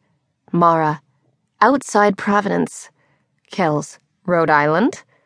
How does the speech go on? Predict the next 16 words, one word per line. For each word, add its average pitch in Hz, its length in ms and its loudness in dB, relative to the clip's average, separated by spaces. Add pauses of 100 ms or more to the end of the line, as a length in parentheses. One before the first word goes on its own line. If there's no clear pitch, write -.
(420)
Mara. 185 460 0 (800)
"Yes." - 600 -2 (680)
Kells. - 540 -6 (460)
"Thank 330 340 2
you. - 220 -4 (500)
Can 277 220 4
you 359 100 8
tell 240 240 2
me 214 160 4
a 185 140 4
little 180 180 4
about 170 340 2
why 170 300 2
you're 180 300 0
here?" 202 480 -2 (720)
Silence. - 760 -4